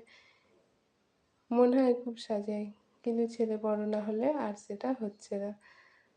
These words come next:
মা বলো আমি, এটা তো ছেলের কাছ থেকে এইটুকুনি সহ্য করতেই হবে। এই যে সব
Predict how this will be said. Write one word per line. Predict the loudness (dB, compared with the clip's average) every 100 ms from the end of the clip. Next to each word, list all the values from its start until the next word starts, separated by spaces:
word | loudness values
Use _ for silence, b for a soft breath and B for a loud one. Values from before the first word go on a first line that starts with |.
| b _ _ _ _ _ _ _ 0
মা | 4 4 4
বলো | 4 4 4
আমি, | 2 2 0 -2 -6
এটা | -4 -2
তো | -2 0
ছেলের | 0 0 0 0 -2 -6 -8 -8
কাছ | -2 -4 -4
থেকে | -8 -4
এইটুকুনি | -4 -4 -6 -4
সহ্য | -4 -2 -2 -2
করতেই | -2 -2 -2 -2 -2
হবে। | 0 0 0 -4 -6 b b b b b _ -20 -20 -20 _ _ _ _ _ _ _ -20 -20 _ _ _ _ _ -20 _ _ _ _ -2
এই | -2 0
যে | 4 4
সব | 4 -2